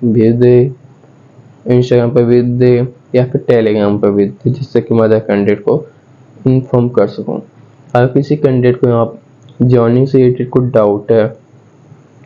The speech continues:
तो वो मुझे comment करके या फिर Instagram पर personal message करके अपनी डाउट clear कर सकता है। दोस्तों, Instagram, Telegram और WhatsApp group की लिंक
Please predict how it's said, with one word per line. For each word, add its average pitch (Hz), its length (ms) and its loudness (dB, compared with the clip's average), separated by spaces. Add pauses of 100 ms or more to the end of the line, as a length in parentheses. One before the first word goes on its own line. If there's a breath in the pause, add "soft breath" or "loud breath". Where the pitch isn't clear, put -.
(260)
तो 135 100 2
वो 127 180 2
मुझे 131 260 2
comment 120 460 0
करके 117 300 0
या 127 100 2
फिर 147 280 -2
Instagram 127 400 0
पर 135 180 -2
personal 127 280 0
message 127 360 -2
करके 117 200 0
अपनी 123 220 -4
डाउट 156 240 -6
clear 120 300 0
कर 107 100 0
सकता - 360 -6
है। 107 200 -6 (460 soft breath)
दोस्तों, 143 300 -2
Instagram, 139 640 0
Telegram 123 640 0
और 120 200 0
WhatsApp 120 460 -2
group 123 220 0
की 123 60 2
लिंक 110 300 0